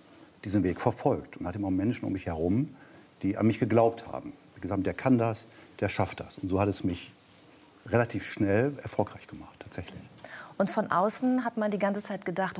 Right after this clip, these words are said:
Speaker 2: „Wow, was für eine Karriere,
Speaker 1: Mhm.
Speaker 2: ja, was für ein, ein, ein, ein Geschäftsmann, von einem Hotel zum nächsten,
Speaker 1: Mhm.
Speaker 2: immer die nächst-, die nächsthöhere
Speaker 1: Mhm.
Speaker 2: Position, immer erfolgreich in den Positionen.“ Ähm,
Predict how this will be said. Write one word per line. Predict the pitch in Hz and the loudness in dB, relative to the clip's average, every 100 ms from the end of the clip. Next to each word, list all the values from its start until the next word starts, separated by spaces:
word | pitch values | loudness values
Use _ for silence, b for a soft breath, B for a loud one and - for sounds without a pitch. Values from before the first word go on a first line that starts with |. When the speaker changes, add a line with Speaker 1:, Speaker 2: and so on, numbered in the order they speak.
| 170 | -2
Speaker 2:
„Wow, | - 185 170 170 | 0 2 2 0
was | - - - | -2 -2 0
für | 190 | 0
eine | 185 185 | -2 -4
Karriere, | - 196 185 202 190 - | -4 -4 -2 -2 -2 0
Speaker 1:
Mhm. | - | 2
Speaker 2:
ja, | 175 196 | 2 0
was | - - - | -6 -2 -2
für | 196 190 | 0 0
ein, | - 180 180 180 B B B - | 0 0 -2 -4 B B B -2
ein, | 175 180 180 | 0 -2 -4
ein, | 185 | -4
ein | - 185 | -2 0
Geschäftsmann, | 185 - 208 - - 190 170 | 0 0 -2 0 -2 -2 -4
von | 170 180 | -2 -2
einem | - 196 | 0 0
Hotel | 202 202 190 196 | 0 2 2 2
zum | - 196 | 0 0
nächsten, | 196 202 - 185 | 2 2 2 4
Speaker 1:
Mhm. | 160 | 2
Speaker 2:
immer | 196 190 | 2 -2
die | 185 | 0
nächst-, | 196 196 | 0 0
die | 196 185 | 0 2
nächsthöhere | 208 208 - 214 208 202 | 4 4 4 4 4 4
Speaker 1:
Mhm. | 190 | 4
Speaker 2:
Position, | 208 185 196 - 190 202 | 2 2 0 2 2 2
immer | 240 240 247 | 4 4 4
erfolgreich | 196 - 202 208 190 185 | 2 4 2 4 0 0
in | 180 | -2
den | 180 | -4
Positionen.“ | 175 180 170 175 170 170 226 B B B B - | -4 -4 -2 -2 0 0 -2 B B B B -2
Ähm, | 196 185 180 180 | 0 2 2 0